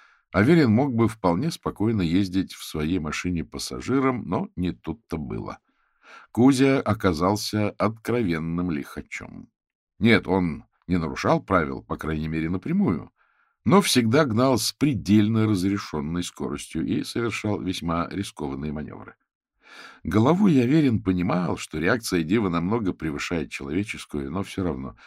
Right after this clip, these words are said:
такое вождение нервировало. Поэтому за руль он пускал Кузю только тогда, когда скорость и реакция действительно требовались.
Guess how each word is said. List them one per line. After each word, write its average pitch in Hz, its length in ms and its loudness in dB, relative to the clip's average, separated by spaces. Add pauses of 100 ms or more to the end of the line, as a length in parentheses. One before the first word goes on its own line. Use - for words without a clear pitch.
(400)
такое - 320 4
вождение 101 500 2
нервировало. - 760 -6 (340)
Поэтому 95 320 2
за 85 160 0
руль - 200 0
он 101 140 -4
пускал 95 400 -4
Кузю 85 340 -2
только 80 340 -4
тогда, 82 420 -6 (420)
когда 101 360 4
скорость 131 500 0
и 92 80 0
реакция 113 480 0
действительно 82 720 -6
требовались. - 640 -10